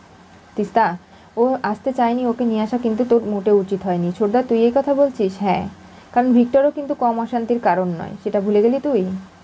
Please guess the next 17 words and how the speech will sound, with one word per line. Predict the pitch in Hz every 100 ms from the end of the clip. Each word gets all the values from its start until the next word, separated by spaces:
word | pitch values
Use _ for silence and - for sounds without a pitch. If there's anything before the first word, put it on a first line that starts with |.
| - - - - -
কী | 233
হতে | 226 233
চলেছে | 220 233 294 226
অনুরাগের | 185 190 190 185 196
ছোঁয়া | 208 226 220
সিরিয়ালের | 214 233 226 220 220 202
পরবর্তী | 185 180 196 202 208
টুইস্টে? | 220 214 - - 254 311 - - - 233
ভিক্টরকে | 262 254 277 285 302
তিস্তা | 262 247 - 190 202
সেনগুপ্ত | 240 240 233 233 240 247
বাড়িতে | 196 180 208 202 151 214 - -
ফিরিয়ে | - 254 254 262
আনলে | 240 240 233 202 269 - -
প্রতীক | 240 226 233 262 196
রেগে | 190 180
গেল। | 165 151